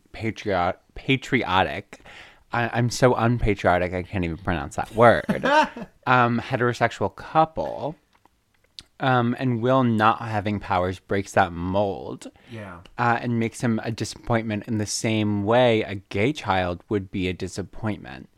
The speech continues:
Speaker 1: And the commander refuses to believe he's a sidekick. He thinks he's joking. Um,
Speaker 2: At first, he's angry at the school.
Speaker 1: Yeah.
Speaker 2: He's like, "They're lying. Like, they're, oh, this is, must be some practical joke." He's in such disbelief that Will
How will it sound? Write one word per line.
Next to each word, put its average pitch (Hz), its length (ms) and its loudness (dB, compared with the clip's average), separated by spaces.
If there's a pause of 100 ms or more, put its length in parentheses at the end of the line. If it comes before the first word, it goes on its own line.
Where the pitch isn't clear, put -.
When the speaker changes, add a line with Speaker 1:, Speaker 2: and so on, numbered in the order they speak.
(400)
Speaker 1:
And 131 320 2
the 127 160 -4
commander 117 500 4
refuses 107 720 2
to 160 80 -2
believe 156 220 4
he's 147 140 0
a - 20 -6 (180)
sidekick. 95 380 0
He 110 60 -2
thinks 101 280 -2
he's 95 200 -6
joking. 113 1120 0 (560)
Um, 110 440 4 (320)
Speaker 2:
At 160 100 -8
first, 233 220 -10
he's 185 140 -10
angry 151 280 -4
at 123 100 -8
the - 80 -14
school. - 600 -8
Speaker 1:
Yeah. 147 340 8
Speaker 2:
He's 107 80 2
like, - 180 -4
"They're 139 120 -4
lying. 127 480 -4 (180)
Like, 139 220 -6
they're, 151 220 -4
oh, 151 280 0
this 139 180 -10
is, 160 80 -6
must 147 200 -8
be 147 60 -10
some 123 140 -12
practical 127 380 -8
joke." 127 200 -6
He's 156 200 -6
in 156 140 -4
such 180 400 -8
disbelief 117 840 -8 (360)
that 120 200 -4
Will 117 400 -6